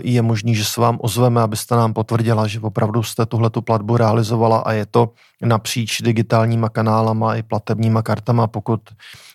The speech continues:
pokud, eh, v průběhu roku budete platit kartou v České republice a najednou uvidíme, uvidíme transakci, kterou jste, eh, realizovala někde na Kavkaze nebo v Jižní Africe,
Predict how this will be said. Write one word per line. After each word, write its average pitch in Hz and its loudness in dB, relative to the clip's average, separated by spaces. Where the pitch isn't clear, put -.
pokud, 117 0
eh, 120 4
v - -6
průběhu 117 2
roku 113 0
budete 113 2
platit 113 0
kartou 113 2
v 104 -6
České - -4
republice 113 0
a 113 -2
najednou 107 0
uvidíme, 110 0
uvidíme 117 2
transakci, 113 0
kterou 110 0
jste, 113 0
eh, 110 0
realizovala 110 0
někde 110 -2
na 113 0
Kavkaze 113 -2
nebo 110 0
v 117 2
Jižní 117 0
Africe, 110 -2